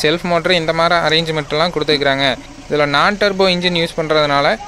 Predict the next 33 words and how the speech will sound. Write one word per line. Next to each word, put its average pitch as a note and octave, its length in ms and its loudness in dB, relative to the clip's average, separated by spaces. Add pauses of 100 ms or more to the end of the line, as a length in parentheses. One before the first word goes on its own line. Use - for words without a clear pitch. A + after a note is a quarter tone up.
(180)
இன்டர்கூலரோ F3 760 0
டர்போவோ E3 400 2
அந்த D#3+ 240 0
மாதிரி E3 240 2
எந்த D#3 180 -2
யூனிட்டும் D#3+ 300 0
வராது. D3 480 2 (240)
ஏர் D#3 280 0
filter F#3 240 0
மூலமா F3 400 0
உறிஞ்சக்கூடிய E3 460 0
காத்து D3+ 360 0
பாத்தீங்கன்னா D3+ 260 -2
டைரக்டா E3+ 560 0
இன்ஜினுக்கு E3 400 -2
intake D#3 320 -2
போர்ஷனுக்கு D3+ 420 -2
போகும். C3+ 400 2 (520)
அடுத்து F#3 300 0
இந்த G3 160 2
டிராக்டர்ல F#3 480 2
ரெண்டு E3 240 2
விதமான F3 340 2
hydraulic D#3 420 0
pump D#3 240 0
கொடுத்துருக்காங்க. D3 600 0 (280)
Steering F3 440 2
ஆப்ரேஷனுக்கும் E3 600 -2
பின்னாடி E3 280 0 (120)
three E3 180 0
point F3 260 -2
ஹீட்ஸ் D#3 200 -4
ஆப்ரேஷனுக்கும் D3 540 -2